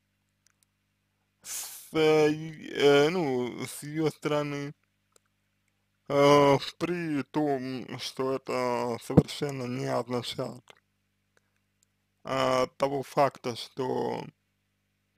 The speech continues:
ваша, э, подруга плохая, просто она вот действительно такой человек.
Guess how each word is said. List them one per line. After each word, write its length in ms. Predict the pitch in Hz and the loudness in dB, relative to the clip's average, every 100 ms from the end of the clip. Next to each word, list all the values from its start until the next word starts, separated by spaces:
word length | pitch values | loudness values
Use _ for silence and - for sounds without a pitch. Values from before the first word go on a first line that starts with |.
| _ _ _ - | _ _ _ -2
ваша, 600 | 135 139 127 135 127 120 120 - _ _ - | 2 2 2 -2 -4 -6 -12 -20 _ _ -8
э, 260 | 127 131 131 | -2 0 0
подруга 360 | 120 131 127 | -2 -6 -8
плохая, 420 | 120 151 - 311 285 | -6 -8 -4 -6 -6
просто 300 | 320 - 320 | -8 -10 -6
она 220 | 220 220 | -4 -4
вот 220 | 208 180 | -4 -6
действительно 480 | 156 - 185 170 135 | -14 -18 -12 -10 -8
такой 300 | 127 - 135 | -8 -6 -6
человек. 500 | - 139 131 127 | -4 -4 -4 -6